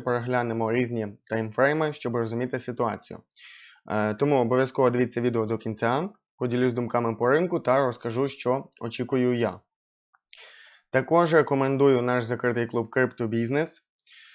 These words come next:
Е, в закритому клубі ми даємо угоди по споту, угоди по фьючерсам для наших учасників, також доступні платні матеріали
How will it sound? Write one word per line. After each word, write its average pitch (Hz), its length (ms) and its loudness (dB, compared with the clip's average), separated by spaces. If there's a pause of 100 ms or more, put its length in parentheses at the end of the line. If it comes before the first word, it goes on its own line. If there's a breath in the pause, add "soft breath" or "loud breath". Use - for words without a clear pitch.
(220 loud breath)
Е, 120 120 2
в 120 40 2
закритому 131 520 2
клубі 127 280 2
ми 127 200 2
даємо 120 400 2
угоди 127 520 0
по 113 140 -4
споту, 165 420 2
угоди 127 520 0
по 117 140 -6
фьючерсам 170 560 -2
для 160 140 0
наших 160 320 -4
учасників, 151 580 0
також 127 540 0
доступні 120 460 -2
платні 123 400 2
матеріали 127 540 0